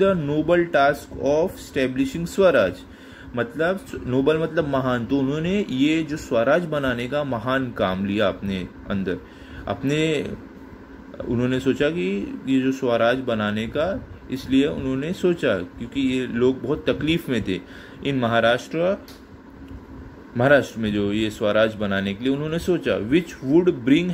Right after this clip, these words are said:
happiness to the people?" जो लोगों की ज़िंदगी में खुशी लाएगा।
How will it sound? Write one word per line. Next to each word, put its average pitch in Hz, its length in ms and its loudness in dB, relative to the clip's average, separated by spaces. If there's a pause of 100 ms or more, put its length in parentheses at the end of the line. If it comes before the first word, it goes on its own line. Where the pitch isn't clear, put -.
(140)
happiness 160 540 0
to 147 80 0
the 147 120 2 (120)
people?" 127 360 0 (560)
जो 185 440 2 (280)
लोगों 135 280 6
की 165 140 0
ज़िंदगी 127 400 0
में 165 160 -4
खुशी 196 400 0
लाएगा। 95 520 2